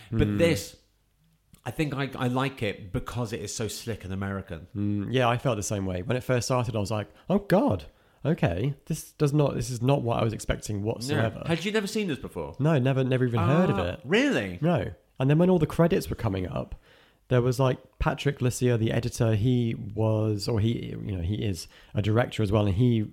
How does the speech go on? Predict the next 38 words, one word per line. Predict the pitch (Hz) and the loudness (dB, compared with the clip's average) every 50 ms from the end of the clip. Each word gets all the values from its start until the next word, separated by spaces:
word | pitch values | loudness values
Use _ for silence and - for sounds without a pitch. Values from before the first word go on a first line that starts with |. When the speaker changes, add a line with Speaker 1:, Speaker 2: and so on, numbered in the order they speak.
| - - | -6 -2
Speaker 2:
edited | - 123 120 107 101 80 98 90 | 0 0 0 0 -2 -4 -6 -4
all | - 117 123 117 | 0 2 4 4
of | 110 92 87 | 4 2 0
Wes | 107 104 98 | 0 -2 -2
Craven's | - - - 107 110 107 101 107 104 101 104 101 - - | -2 -2 0 0 2 2 2 0 0 0 0 -2 -2 0
later | 107 107 107 107 - 107 | 0 0 0 0 -2 -4
films. | 101 - 110 107 107 107 104 104 - - 165 | -4 -2 0 2 2 2 2 0 0 -2 -2
Speaker 1:
Oh, | 208 | -2
really? | 254 262 233 - 90 85 76 - - - | -4 -4 -4 -4 -4 -6 -8 -10 -4 0
Speaker 2:
Um, | 107 104 107 107 104 101 101 98 - - | 2 4 4 4 4 2 2 0 0 2
the, | 117 104 104 110 113 113 113 | 4 4 4 4 2 2 0
the | - - 110 | 0 -2 0
guy | - 117 120 120 | 2 2 4 4
who | 120 120 | 4 4
did | - 110 90 | 2 2 2
the | 107 | 2
music, | 104 110 117 117 110 123 107 - | 4 4 4 4 2 0 0 0
John | - 110 101 98 | 0 2 2 2
Debney, | 98 113 110 107 113 113 117 110 | 2 2 2 2 2 2 4 2
he's | 110 101 | 2 2
a | 98 | 0
big | 80 - - 110 104 - | -2 0 2 2 2 0
Hollywood | - - - 110 107 104 98 - | -2 -2 0 2 2 2 0 -2
composer | - 101 - - 107 104 107 101 107 110 110 107 - - - - - - - | -2 -2 0 2 2 2 2 2 2 0 0 0 -2 -6 -12 -20 -20 -8 -4
who | - 101 | -2 0
did | - 107 98 | 2 2 2
one | 101 95 | 2 0
of | 87 | 0
my | 98 101 117 139 131 | 0 0 2 0 0
favourite | - 90 90 92 - | 0 -2 -4 -4 -4
films, | - 95 92 95 92 | -2 0 0 0 0
I | 101 | 0
Know | 95 98 98 | 0 2 2
What | 95 98 98 | 2 0 -2
You | 98 98 | -2 -2
Did | 107 101 - | -4 -4 -2
Last | 95 92 87 - | -4 -6 -4 -2
Summer. | - 113 113 117 123 123 120 | 0 0 2 2 2 0 0